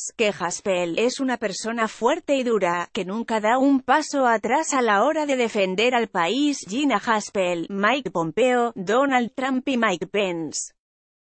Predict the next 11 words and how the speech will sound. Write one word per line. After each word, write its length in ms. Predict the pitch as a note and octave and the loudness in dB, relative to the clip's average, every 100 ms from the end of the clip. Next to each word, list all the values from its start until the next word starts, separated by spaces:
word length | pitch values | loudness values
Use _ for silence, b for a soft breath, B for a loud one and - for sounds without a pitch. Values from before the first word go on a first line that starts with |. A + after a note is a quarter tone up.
| _ | _
A 160 | A3 G#3 | -2 -2
P, 240 | - B3+ A#3+ | 0 -2 0
Gina 280 | C#4+ D4+ | 2 4
Haspel, 680 | C4+ A#3 G#3 - G3 F3+ E3+ G3+ | 2 -2 -4 -2 -2 -2 -4 -4
Mike 420 | G3 A3 C#4+ F#3 | 0 0 0 -4
Pompeo, 640 | E3+ D#3+ A3+ B3+ A#3+ A#3 | -4 0 0 2 2 -2
Donald 460 | A#3+ A#3+ C4 C4 A3 - | -2 0 0 0 -4 -2
Trump 280 | C#4 D#4 C#4+ | 0 0 0
y 80 | B3+ | 0
Mike 300 | A3+ F3+ F3+ | 0 -2 -2
Pence. 640 | G3+ F#3+ E3+ D3+ - - | -2 -2 -2 -6 -8 -12